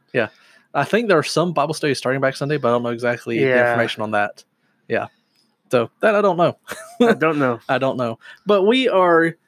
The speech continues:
Speaker 1: starting a study in Psalm thirty-seven. We'll be here for a few days, um, for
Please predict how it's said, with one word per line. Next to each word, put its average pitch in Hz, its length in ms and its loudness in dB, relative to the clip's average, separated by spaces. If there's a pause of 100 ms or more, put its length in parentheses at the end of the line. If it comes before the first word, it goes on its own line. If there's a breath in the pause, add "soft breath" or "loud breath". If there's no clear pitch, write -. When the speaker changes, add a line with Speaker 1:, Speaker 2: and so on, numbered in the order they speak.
(200)
Speaker 1:
starting 170 680 2
a 139 220 0
study 165 480 4
in 131 260 0
Psalm 156 360 0
thirty-seven. 143 720 0
We'll 131 80 -6
be 139 160 -4
here 139 160 -2
for 127 280 -2
a 120 60 -4
few 214 180 -4
days, 113 460 -2 (100)
um, 110 300 -10
for 113 260 -8